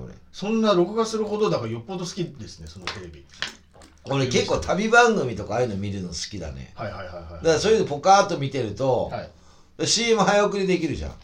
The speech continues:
Speaker 2: はいはい。
Speaker 1: 生で見てねえから。
Speaker 2: はい。
Speaker 1: ああいうの見たりとか、
Speaker 2: うん。
Speaker 1: で、YouTubeとかでも、
Speaker 2: はい。
Speaker 1: なんかそういう、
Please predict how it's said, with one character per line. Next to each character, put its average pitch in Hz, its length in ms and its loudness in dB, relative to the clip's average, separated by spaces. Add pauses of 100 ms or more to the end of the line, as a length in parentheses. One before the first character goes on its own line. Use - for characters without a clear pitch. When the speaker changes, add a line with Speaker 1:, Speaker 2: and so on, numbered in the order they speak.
Speaker 2:
は 127 120 -8
い 98 100 -8
は - 140 -12
い。 - 20 -6
Speaker 1:
生 165 220 4
で 104 80 -2
見 110 100 -4
て 104 80 -4
ね 95 160 -6
え - 20 -8
か 78 120 -10
ら。 69 80 -12
Speaker 2:
は 107 140 -8
い。 - 120 -12 (100)
Speaker 1:
あ 151 100 4
あ 180 80 6
い 180 80 2
う 135 40 0
の 110 60 -4
見 110 140 -6
た 95 120 -4
り 78 80 -10
と 76 100 -12
か、 117 400 0 (800)
Speaker 2:
う - 80 -4
ん。 175 60 2
Speaker 1:
で、 196 40 2
YouTube 220 440 0
と 123 120 -4
か 101 120 -4
で 98 80 -6
も、 127 320 0
Speaker 2:
は 82 100 -8
い。 - 100 -12 (300)
Speaker 1:
な 143 120 -6
ん - 20 -4
か 120 80 -4
そ 165 160 2
う 156 60 0
い 151 420 2
う、 - 40 -10